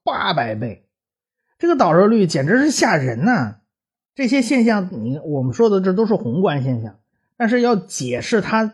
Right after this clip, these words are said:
产生的原因呢，就必须到量子水平上去找它的原因，因为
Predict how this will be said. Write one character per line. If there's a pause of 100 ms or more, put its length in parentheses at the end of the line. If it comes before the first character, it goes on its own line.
(140)
产
生
的
原
因
呢， (360)
就
必
须 (140)
到
量
子
水
平
上
去
找
它
的
原
因， (520)
因
为